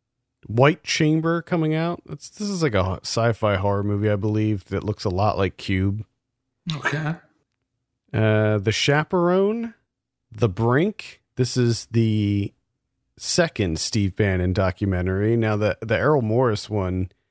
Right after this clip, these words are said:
Speaker 1: never came out, so I'm not sure exactly what happened with that. I know that there were some issues with distribution, and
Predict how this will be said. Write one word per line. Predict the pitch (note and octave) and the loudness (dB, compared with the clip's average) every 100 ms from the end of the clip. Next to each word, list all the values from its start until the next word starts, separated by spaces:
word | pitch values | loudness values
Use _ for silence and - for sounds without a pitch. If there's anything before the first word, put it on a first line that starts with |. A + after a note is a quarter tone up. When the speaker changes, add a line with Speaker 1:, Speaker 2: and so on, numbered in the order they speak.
| _ | _
Speaker 1:
never | A2+ A2+ G#2+ | 0 2 0
came | - G2+ F#2+ | 0 0 0
out, | F#2+ C#2+ - _ _ _ _ _ _ _ | -2 -4 -8 _ _ _ _ _ _ _
so | - G2+ | -2 0
I'm | G#2 | 2
not | G2 | 0
sure | - A2 F#2+ F#2 F2+ - _ _ _ _ _ _ - | -2 0 0 0 -2 -8 _ _ _ _ _ _ -6
exactly | A2 A2+ G#2 G#2 | -2 2 2 0
what | F#2+ C#3 C3+ | 2 2 0
happened | A#2+ A#2 A2+ | 0 -2 -2
with | G#2+ A2 | -2 2
that. | A2 G#2+ | 2 2
I | G#2+ | 0
know | A2 A2 | 0 0
that | G#2 G#2 | 0 0
there | G2+ | 0
were | G2 | 0
some | - G#2+ | -2 -2
issues | G2+ - G#2+ F#2+ | -2 -2 -4 -4
with | F#2+ | -4
distribution, | G2+ - G#2 G2+ G2+ - G2+ F#2+ | -4 -4 -4 0 0 0 0 0
and | F2 F2 F2+ F#2 | 0 0 -2 -4